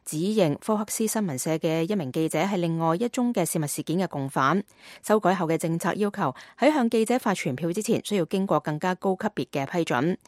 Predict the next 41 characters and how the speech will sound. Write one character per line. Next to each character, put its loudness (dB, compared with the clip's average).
蔡 0
新 0
斯 2
話， 6
司 0
法 2
部 4
今 0
年 2
已 0
經 2
以 4
泄 0
密 0
保 2
密 2
資 -2
訊 4
或 2
者 2
係 4
隱 4
瞞 4
與 2
外 0
國 2
情 -4
報 2
人 0
員 -2
接 -2
觸 -2
嘅 2
罪 2
名 -2
起 -2
訴 0
咗 0
四 0
個 4
人。 4